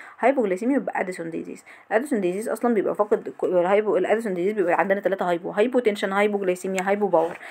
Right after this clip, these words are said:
الاديسون، اديسون بيبقى ثلاث حاج-، كل حاجه هايبو، يعني الحاجات دول الثلاثه دول هايبو، هايبوجلايسيميا،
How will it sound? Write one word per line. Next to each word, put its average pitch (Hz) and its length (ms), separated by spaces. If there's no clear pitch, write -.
الاديسون، 214 460
اديسون 190 320
بيبقى 196 200
ثلاث 202 180
حاج-، - 140
كل 277 180
حاجه 226 180
هايبو، 180 480
يعني 180 260
الحاجات 202 320
دول 220 180
الثلاثه 226 300
دول 220 120
هايبو، 180 320
هايبوجلايسيميا، 196 1160